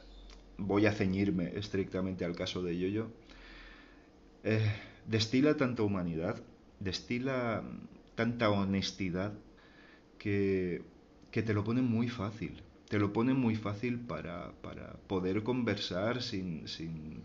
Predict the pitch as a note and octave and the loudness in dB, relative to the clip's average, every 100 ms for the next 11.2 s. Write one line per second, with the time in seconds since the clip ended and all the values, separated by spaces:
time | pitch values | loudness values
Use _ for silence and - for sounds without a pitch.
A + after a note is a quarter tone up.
0 | - F#2+ E2 D#2 E2 - F2+ G2 G#2 G#2+ | -4 0 2 0 -2 -4 -2 0 0 -2
1 | G#2+ - F#2 D2+ B1+ A1+ - - - F#2 | -4 -6 -4 -6 -8 -10 -12 -14 -8 -2
2 | F#2 F2+ F#2+ G2 G2 G2 F2 - E2+ D#2+ | 0 0 0 0 -2 0 -2 0 -2 -2
3 | E2 E2 D#2+ - - D2+ - D#2 E2+ B1 | -2 -2 -4 -8 -6 -6 -4 -4 -4 -6
4 | - F2+ F#2+ G2+ A2 A#2 G#2+ F#2+ F#2 E2+ | -6 -2 0 2 2 2 0 0 0 2
5 | F2+ F2+ - A#2 - - - - - - | 0 -2 -6 -8 -10 -20 -20 -18 -18 -16
6 | - - - - - A2+ A2 G#2+ G#2 - | -16 -18 -20 -8 2 4 6 4 2 0
7 | - G#2+ G#2 G2+ - G#2+ G2+ G2+ G2 G2+ | -2 0 0 -2 -2 0 2 2 0 -4
8 | - G2+ G2 G2+ F#2+ G#2+ A#2 B2 B2+ C3 | -4 -2 0 -2 -2 0 0 0 0 0
9 | B2+ B2 - A2+ A2 A2 A2 A2 G#2 G#2 | 0 -2 -2 0 0 2 2 2 2 2
10 | G#2 G#2 G2 - - G2 F#2 A#2 A#2+ - | 2 0 -2 -2 -2 0 -2 -2 -4 -8
11 | - | -12